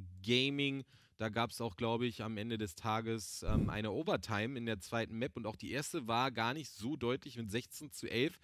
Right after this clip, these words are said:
Also irgendwie auch ein ganz schön hart erkämpfter Sieg da wieder für die Unicorns.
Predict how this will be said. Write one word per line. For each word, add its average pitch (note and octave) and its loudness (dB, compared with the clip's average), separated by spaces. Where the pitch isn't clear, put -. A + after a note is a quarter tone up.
Also A#2+ 2
irgendwie C#3 2
auch C3 2
ein B2 -2
ganz B2 2
schön B2 -4
hart B2+ -2
erkämpfter C3 -2
Sieg C#3 -8
da G2 0
wieder F#2 0
für - -10
die E2+ -6
Unicorns. E2 -8